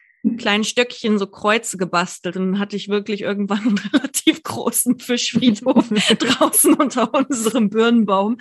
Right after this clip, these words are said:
Speaker 2: Das war schon so ein bisschen. Und dann habe ich aber auch so creepy Sachen gemacht. Wir hatten auch so Beeren im Garten und ich habe dann so, so Saft über <laughs> den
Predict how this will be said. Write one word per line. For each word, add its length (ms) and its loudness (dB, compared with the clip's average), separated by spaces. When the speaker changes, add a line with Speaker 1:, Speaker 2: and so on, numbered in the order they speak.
Speaker 2:
Das 200 -12
war 120 0
schon 220 0
so 80 -2
ein 80 2
bisschen. 380 0
Und 120 -2
dann 160 2
habe 120 -2
ich 80 -6
aber 120 -4
auch 60 -8
so 120 -10
creepy 340 -2
Sachen 280 -2
gemacht. 300 -2
Wir 100 0
hatten 120 -2
auch 100 -2
so 160 -6
Beeren 400 0
im 120 -2
Garten 500 -4
und 100 0
ich 120 -2
habe 160 -4
dann 200 0
so, 260 0
so 200 -4
Saft 360 -2
über 200 0
<laughs> 0 -
den 240 -6